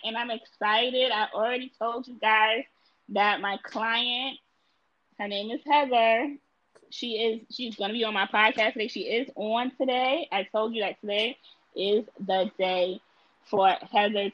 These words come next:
to speak about everything, the program, and, you know, just a couple of questions, whatever she's going through. So I'm excited that Heather is here. Heather, say hi to everyone.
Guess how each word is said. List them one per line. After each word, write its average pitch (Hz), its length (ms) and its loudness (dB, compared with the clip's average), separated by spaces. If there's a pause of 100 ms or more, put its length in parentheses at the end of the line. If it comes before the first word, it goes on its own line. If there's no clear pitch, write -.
to 190 120 -4
speak - 600 -8
about 175 560 2 (840)
everything, 220 420 4
the 190 60 -10
program, 220 600 0
and, 202 260 -6
you 247 80 -6
know, 202 160 -2
just 208 160 -4
a 202 40 -2
couple 196 300 4
of 185 100 -2
questions, 220 560 0
whatever 196 240 0
she's 196 200 -8
going 208 280 -2
through. 254 140 -2
So 262 120 2
I'm 269 300 4
excited 370 600 4
that 311 220 2
Heather 285 220 2
is 269 280 -2
here. 302 300 0
Heather, 285 220 4 (100)
say 320 160 0
hi 285 180 0
to - 60 -4
everyone. 208 680 -6